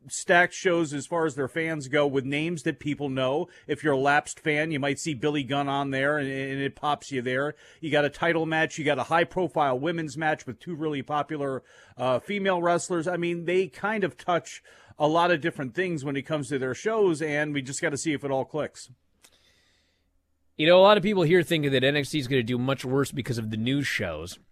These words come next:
Speaker 2: based on the Chauvin trial, and it is, it is, it is possible, okay?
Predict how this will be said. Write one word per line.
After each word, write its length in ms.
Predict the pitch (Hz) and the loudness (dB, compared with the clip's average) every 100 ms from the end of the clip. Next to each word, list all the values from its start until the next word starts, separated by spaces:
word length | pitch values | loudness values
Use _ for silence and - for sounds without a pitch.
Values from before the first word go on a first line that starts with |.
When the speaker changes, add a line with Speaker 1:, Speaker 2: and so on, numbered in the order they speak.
| _ _ _ _ - - | _ _ _ _ -16 -2
Speaker 2:
based 320 | 127 127 - | 2 2 2
on 140 | 123 110 | -2 -2
the 60 | |
Chauvin 380 | - 127 127 107 | 0 0 2 0
trial, 440 | - 98 92 92 | -6 -6 -4 -4
and 120 | 107 113 | -4 -4
it 80 | |
is, 140 | 117 104 | -4 -4
it 140 | 127 | -2
is, 180 | 120 - - | -2 -4 -2
it 100 | 151 | 0
is 140 | 139 - | 0 -4
possible, 880 | - - - 247 226 - 98 80 78 | -14 -10 4 6 6 2 -8 -10 -10
okay? 440 | - 120 110 110 | -6 -2 0 -2